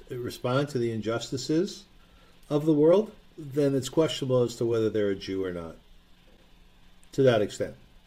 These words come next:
To that extent. I personally grew up in a rabbinical home, as you mentioned before, and my parents, God bless their souls,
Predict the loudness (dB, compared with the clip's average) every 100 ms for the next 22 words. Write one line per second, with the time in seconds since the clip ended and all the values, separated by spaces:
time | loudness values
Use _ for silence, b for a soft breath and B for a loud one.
0 | -8 -2 0 -2 -4 -10 -12 -14 -20 -20
1 | B B B B 2 4 6 4 4 4
2 | 4 6 6 6 4 4 2 2 0 -2
3 | 0 0 0 -2 -2 -4 -4 -6 -6 -8
4 | -4 0 2 2 -4 -10 0 2 4 4
5 | 4 4 4 0 -4 -2 0 2 4 2
6 | 2 -2 0 0 0 -4 -12